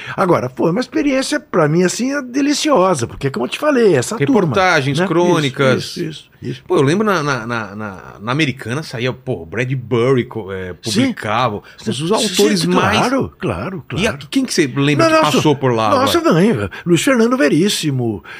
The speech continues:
Speaker 1: eh, nossa, não, eh, todos.
Speaker 2: Todos.
Speaker 1: Eh, a Rubem Fonseca. Eu não, não,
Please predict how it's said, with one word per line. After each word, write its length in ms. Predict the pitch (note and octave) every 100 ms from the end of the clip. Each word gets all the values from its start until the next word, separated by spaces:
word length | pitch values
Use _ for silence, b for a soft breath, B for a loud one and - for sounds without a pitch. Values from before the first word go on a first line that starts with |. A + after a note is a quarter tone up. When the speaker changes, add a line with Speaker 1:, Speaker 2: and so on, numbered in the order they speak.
| B
Speaker 1:
eh, 180 | A#2 B2+ B2+ B -
nossa, 480 | D4+ D#4 - G#2+
não, 120 | G#2 C#3 B -
eh, 160 | E3 B -
todos. 600 | E4+ G#3+ G#3+ B3 C#3 -
Speaker 2:
Todos. 300 | F#3 F#3+ D3
Speaker 1:
Eh, 80 | D#3 -
a 80 | D3
Rubem 240 | F#3 A3
Fonseca. 1000 | G3+ B3 - D#3 G3 - E3+ C#3 A#2+ G2+ B B
Eu 260 | C#4+ D4 C4+
não, 260 | D#4+ C#4+
não, 260 | G3+ F#3